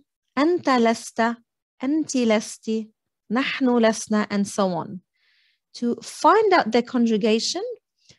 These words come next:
you can, uh, go online to a very useful, uh, website,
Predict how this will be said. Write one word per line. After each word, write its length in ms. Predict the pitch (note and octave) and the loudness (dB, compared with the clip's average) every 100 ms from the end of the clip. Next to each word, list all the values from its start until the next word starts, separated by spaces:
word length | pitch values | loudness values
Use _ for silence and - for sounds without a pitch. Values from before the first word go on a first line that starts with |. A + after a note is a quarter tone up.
| _ _ | _ _
you 160 | A3 A#3 | -2 -2
can, 480 | A3+ A#3 A3+ A3+ A#3 | 0 2 4 2 -2
uh, 280 | A3 G#3+ G#3 | -2 0 0
go 240 | F#3+ G#3+ | 0 0
online 480 | A3+ G3+ G3+ A#3 B3 | 2 0 0 0 -2
to 200 | A#3 - | -4 -8
a 40 | F#3+ | -6
very 320 | G3 A3 G#3+ | 0 2 2
useful, 680 | G#3 A3 G#3+ - - E3+ E3+ - _ _ | 2 -2 -6 -12 -12 -10 -10 -14 _ _
uh, 160 | G3 F#3+ | -6 -2
website, 800 | F3+ A#3+ C#4+ - - D4 E4+ | 0 0 -2 -6 0 2 2